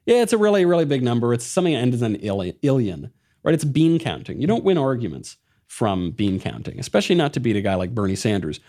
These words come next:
who's making moral arguments. Okay, you've got to make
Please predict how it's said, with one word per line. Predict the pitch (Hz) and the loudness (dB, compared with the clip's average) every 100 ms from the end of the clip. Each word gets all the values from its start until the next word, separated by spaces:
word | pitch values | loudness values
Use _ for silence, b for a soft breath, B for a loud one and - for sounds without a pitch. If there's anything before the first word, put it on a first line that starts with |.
| b - | b -2
who's | 120 | 0
making | 113 98 98 | 0 0 0
moral | 92 87 78 | -2 -2 -4
arguments. | 64 50 - - - - _ _ _ _ _ _ _ _ _ | -8 -12 -16 -16 -18 -20 _ _ _ _ _ _ _ _ _
Okay, | 120 113 | -2 0
you've | 113 117 | 2 2
got | 156 170 - | 0 0 -2
to | 156 | -2
make | 120 104 | -2 -4